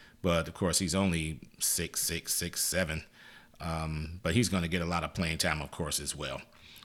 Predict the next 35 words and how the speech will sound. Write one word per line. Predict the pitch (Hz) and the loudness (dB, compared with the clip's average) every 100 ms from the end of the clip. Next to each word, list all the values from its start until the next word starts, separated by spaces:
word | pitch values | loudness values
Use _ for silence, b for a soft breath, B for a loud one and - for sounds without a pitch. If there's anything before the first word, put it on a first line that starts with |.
| B | B
But | 85 90 82 - | 4 4 4 0
you | 80 104 | 0 2
can | 90 82 | 2 4
have | 107 95 | 6 6
Harrell | 71 95 95 87 87 87 - | 6 4 6 6 4 2 -2
and | 80 78 | -4 2
Gasol | - 87 87 85 | 2 4 2 2
in | 80 | -2
a | |
game | 80 87 85 | 0 0 2
at | 82 | 0
the | 82 | -2
same | - 87 82 | 0 0 0
time, | 92 87 90 | 0 0 0
or | 78 73 | -2 -2
Harrell | 90 85 85 82 | 0 2 0 -2
or | 78 | -4
Drummond | 76 90 101 85 80 | -2 0 2 2 0
in | 80 | 0
the | |
same | - 80 80 | 0 0 0
time. | 87 90 | 0 0
You | 76 | 2
can't | - 92 | 2 2
have | 90 85 | 2 0
Gasol | 78 - 101 101 78 | 0 4 8 8 6
and | 73 | -2
Drummond | 80 76 76 | -4 -4 -4
in | 78 | -2
there | 80 | -2
at | 78 | -2
the | 73 | 0
same | 82 76 | 0 -2
time. | 71 85 90 95 B B B B | -2 2 2 0 B B B B
So, | - 139 123 | 8 10 10